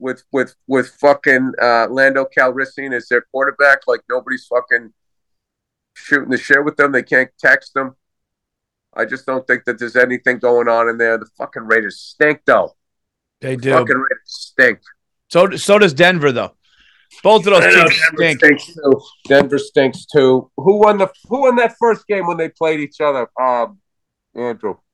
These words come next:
Speaker 1: Broncos, did they go into the Raiders? Um,
Speaker 2: I think
Speaker 1: beautiful
Speaker 2: it was a
Speaker 1: stadium there in Las
Speaker 2: super,
Speaker 1: Vegas.
Speaker 2: I, I think it was a super close game, but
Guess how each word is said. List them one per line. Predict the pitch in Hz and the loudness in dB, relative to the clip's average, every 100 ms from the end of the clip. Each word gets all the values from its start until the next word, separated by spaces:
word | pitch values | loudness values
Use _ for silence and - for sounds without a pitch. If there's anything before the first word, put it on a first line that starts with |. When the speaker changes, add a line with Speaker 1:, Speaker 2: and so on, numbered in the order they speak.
| _ | _
Speaker 1:
Broncos, | - 139 147 156 156 - | 2 4 4 2 0 -2
did | 131 | -6
they | 135 | -4
go | 123 139 | 2 2
into | 143 139 139 | 2 -2 -6
the | 139 123 | -6 -4
Raiders? | 135 135 135 139 - _ _ _ _ _ _ _ _ _ _ _ _ - | 2 2 2 -4 -6 _ _ _ _ _ _ _ _ _ _ _ _ -4
Um, | 113 117 113 101 _ _ _ _ _ _ _ _ _ _ _ _ | 2 4 4 2 _ _ _ _ _ _ _ _ _ _ _ _
Speaker 2:
I | 131 135 | -4 -2
think | 185 | 0
Speaker 1:
beautiful | |
Speaker 2:
it | 196 | 0
was | 143 | 4
a | 123 131 | 4 4
Speaker 1:
stadium | |
there | 127 | 2
in | 170 | 0
Las | 165 | 0
Speaker 2:
super, | 160 143 123 120 | 2 0 2 0
Speaker 1:
Vegas. | 123 135 - _ _ _ - | 0 -6 -12 _ _ _ -14
Speaker 2:
I, | |
I | 127 | -8
think | 165 165 | -4 -2
it | |
was | 147 120 | -2 -4
a | |
super | 123 - 143 131 120 | -10 -8 -8 -8 -12
close | - 127 120 - | -8 -6 -6 -10
game, | 123 120 117 | -10 -8 -8
but | 110 110 | -10 -12